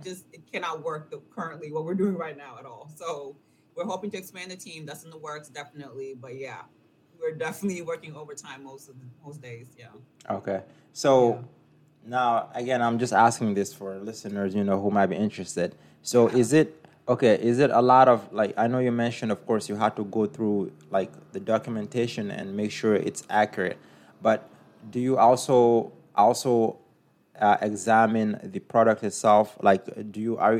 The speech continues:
Speaker 2: involved in that as well? Or, like, is it just more so, like, the office paper aspect, or, or is it a combination of the two?
Speaker 1: That's a good question, actually. So the, in the field that I'm in right now, it is only just paperwork.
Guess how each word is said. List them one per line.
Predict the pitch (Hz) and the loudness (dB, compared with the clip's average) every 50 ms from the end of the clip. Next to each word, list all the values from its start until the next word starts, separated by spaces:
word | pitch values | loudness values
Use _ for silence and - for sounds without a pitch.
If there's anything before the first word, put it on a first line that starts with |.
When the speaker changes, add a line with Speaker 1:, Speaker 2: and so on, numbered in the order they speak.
| - 120 | 0 -2
Speaker 2:
involved | 117 110 113 110 101 | 2 4 4 4 4
in | 113 110 104 | 2 2 4
that | 107 107 107 | 6 6 8
as | 104 101 101 - - | 8 6 6 2 2
well? | 104 110 117 120 131 135 - - - _ _ _ _ | 6 8 8 8 8 6 2 -6 -20 _ _ _ _
Or, | - 113 110 110 107 104 | 2 4 6 6 6 6
like, | 107 104 104 98 - - - | 6 4 4 2 -2 -6 -10
is | 110 101 95 | -10 -8 -8
it | 110 104 | -8 -12
just | 90 113 104 - | -12 -12 -12 -8
more | - 110 107 101 | -4 -4 -4 -4
so, | - 107 | -4 -4
like, | 101 95 95 92 - - - | -2 -2 -2 -2 -4 -10 -6
the | 98 98 | -6 -4
office | - 95 101 104 - - 110 - | 0 2 2 2 2 0 -8 -8
paper | - - 107 - - 98 95 - | -8 -8 -10 -8 -6 -6 -4 -2
aspect, | - 92 98 - - 98 - - - | 0 0 0 0 -2 -12 -16 -16 -10
or, | - - 107 | -2 0 0
or | - - 107 113 | 0 2 2 2
is | 113 117 | 4 2
it | 127 | 2
a | 113 | 0
combination | - - 127 120 117 104 113 110 110 110 107 - 104 | 0 2 2 2 2 2 2 0 0 -2 -4 -6 -8
of | 95 95 92 | -8 -8 -10
the | 92 85 | -10 -12
two? | - - 98 95 92 95 _ _ _ _ _ _ _ _ _ _ _ _ _ - - _ _ | -10 -6 -6 -6 -6 -6 _ _ _ _ _ _ _ _ _ _ _ _ _ -20 -20 _ _
Speaker 1:
That's | - 202 - | -16 -14 -12
a | 220 | -12
good | 170 151 156 143 | -10 -10 -12 -12
question, | - 151 147 151 - 151 123 | -12 -14 -16 -16 -16 -16 -16
actually. | 123 127 - - - 107 101 113 123 _ _ _ _ _ - | -16 -16 -18 -20 -20 -20 -20 -20 -20 _ _ _ _ _ -16
So | - - 196 180 170 170 160 143 - - - - _ _ _ - | -14 -10 -6 -6 -4 -4 -4 -6 -8 -10 -20 -20 _ _ _ -20
the, | 180 190 185 185 - - _ _ - | -14 -12 -12 -12 -14 -16 _ _ -16
in | 180 196 196 196 190 | -12 -12 -10 -10 -12
the | 185 185 | -14 -16
field | - - 214 214 208 185 | -10 -4 -2 -2 -2 -2
that | 180 175 | -4 -8
I'm | 170 170 | -8 -10
in | 170 165 | -12 -14
right | 165 165 151 151 | -12 -10 -10 -10
now, | 143 143 143 143 151 156 151 - | -10 -12 -14 -12 -12 -12 -14 -14
it | - 151 156 | -16 -18 -12
is | 156 160 175 170 160 | -10 -10 -10 -10 -12
only | 160 160 160 156 | -16 -16 -14 -14
just | 147 151 147 - | -12 -12 -12 -12
paperwork. | - 151 139 139 - 123 127 117 98 - | -10 -12 -12 -12 -14 -18 -18 -18 -20 -20